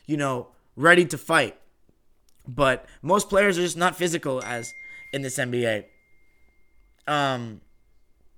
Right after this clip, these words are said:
and aren't ready for that kind of physicality. But anyway, so back to the Knicks. Uh, Reggie Bullock, got, former Clipper Reggie Bullock, got off to some, to, got off to a really good start, hitting threes. And then R J Barrett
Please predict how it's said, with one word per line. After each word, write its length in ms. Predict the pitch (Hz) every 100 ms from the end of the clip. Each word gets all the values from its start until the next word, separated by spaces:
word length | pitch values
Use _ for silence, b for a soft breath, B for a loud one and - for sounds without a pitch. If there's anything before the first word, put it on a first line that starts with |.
| - _ _ _ _ -
and 120 | 143
aren't 220 | 147 151
ready 140 | 160
for 80 | 160
that 160 | 131 -
kind 120 | 120
of 80 | 107
physicality. 540 | 107 104 113 104 95 B B B
But 180 | 202 208
anyway, 420 | 240 196 147 127 B B _
so 140 | 190
back 200 | 196 226
to 60 | 202
the 60 |
Knicks. 460 | 175 170 120 - - b b b _ _ _
Uh, 320 | 160 151 143 139 165 160 180 -
Reggie 320 | 214 254 214
Bullock, 520 | 147 190 170 - - - _
got, 300 | 151 156 156
former 260 | - 175 156
Clipper 240 | 180 151
Reggie 220 | 123 117 110
Bullock, 320 | 110 113 - B B B
got 160 | 160 180
off 80 |
to 120 | 175 185
some, 360 | 180 151 156 - _ -
to, 120 | 202
got 160 | 180 196
off 100 | 226
to 80 | 202
a 60 |
really 200 | 165 196
good 120 | 165 156
start, 300 | 180 151 139
hitting 180 | 143
threes. 480 | 120 151 160 160 160 B B B
And 120 | 165
then 100 | 180 170
R 180 | 196
J 220 | 208 202 175
Barrett 560 | 123 165 175 127 -